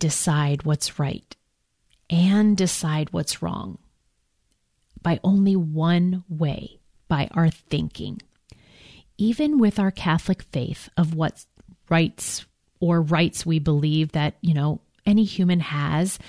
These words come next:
they are still only beliefs that we have chosen to think and believe over and over again, so much so that it becomes what we go to automatically.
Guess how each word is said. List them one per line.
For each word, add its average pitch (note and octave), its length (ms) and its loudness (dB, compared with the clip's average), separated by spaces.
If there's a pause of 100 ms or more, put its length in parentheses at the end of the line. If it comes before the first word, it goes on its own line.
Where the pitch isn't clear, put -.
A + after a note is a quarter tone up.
(800)
they A3+ 420 2
are A3+ 100 -2
still G#3 360 0
only F#3 240 4
beliefs E3 680 0
that - 220 -4
we G3+ 480 0
have F#3+ 220 0
chosen D3+ 460 -2
to D#3 140 -2
think D3 280 -4
and C#3+ 140 -2
believe D3 400 0
over E3 280 2
and E3+ 200 2
over D#3 240 0
again, G3+ 560 0 (240)
so B3+ 300 -2
much D4 200 2
so D3+ 320 0
that E3 180 0
it E3 120 -2
becomes A3+ 560 0
what F#3 160 0
we F3+ 140 2
go E3+ 260 2
to - 320 0
automatically. F3+ 960 0